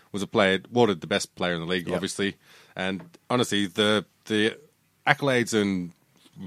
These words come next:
Speaker 1: records and his accumulated stats and rushing yards is just, you'd spend a whole podcast just
Speaker 2: Yeah.
Speaker 1: listing them off.
Speaker 2: He,
Speaker 1: Um,
Speaker 2: he, he was good.
Speaker 1: <coughs> he wa-, yeah, he was good. It was, and that's, like, an understatement.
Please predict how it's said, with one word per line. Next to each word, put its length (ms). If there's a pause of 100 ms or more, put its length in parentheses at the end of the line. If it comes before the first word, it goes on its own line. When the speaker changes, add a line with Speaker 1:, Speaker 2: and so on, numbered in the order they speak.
(140)
Speaker 1:
records 520
and 320
his 200
accumulated 460
stats 400
and 100
rushing 260
yards 260
is 140
just, 200 (440)
you'd 100
spend 160
a 40
whole 100
podcast 420
just 120
Speaker 2:
Yeah. 120
Speaker 1:
listing 220
them 120
off. 300 (880)
Speaker 2:
He, 80
Speaker 1:
Um, 240
Speaker 2:
he, 100 (120)
he 60
was 140
good. 300
Speaker 1:
<coughs> 500
he 80
wa-, 120
yeah, 260
he 80
was 140
good. 200 (160)
It 60
was, 140
and 120
that's, 280
like, 180
an 80
understatement. 520